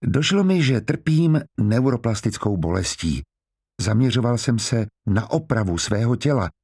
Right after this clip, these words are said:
ale abych se zbavil bolesti, musel jsem se zaměřit na mozek. Psychofyzický přístup k léčbě chronické bolesti byl relativně nový a léčebné postupy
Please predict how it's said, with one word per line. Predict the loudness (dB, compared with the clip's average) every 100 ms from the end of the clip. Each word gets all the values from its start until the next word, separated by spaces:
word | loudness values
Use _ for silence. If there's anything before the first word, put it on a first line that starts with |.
| -4
ale | -2 0 -2
abych | -2 0 0
se | 0
zbavil | 0 0 0 0
bolesti, | 0 0 -2 0 -2 -2 -4 -2
musel | 0 2 2
jsem | 2 2
se | 2
zaměřit | 2 2 2 2 2
na | 2 2
mozek. | 2 0 -4 -8 -14 _ _ _ _ _ _ _ -12
Psychofyzický | -6 -4 -2 0 2 0 0 0 0
přístup | 2 -2 0 -4 0
k |
léčbě | 0 0 0 -2
chronické | -2 0 2 0 -2 -4 -2
bolesti | 0 -2 -2 -2 -2 -2 _ -4
byl | 0 2 0 -4 -4
relativně | 0 0 0 0 2 2 2
nový | 0 0 2 2 -2 _ _ -8
a | -4
léčebné | 0 -2 -2 0 0
postupy | 0 -4 -2 -2 0 -2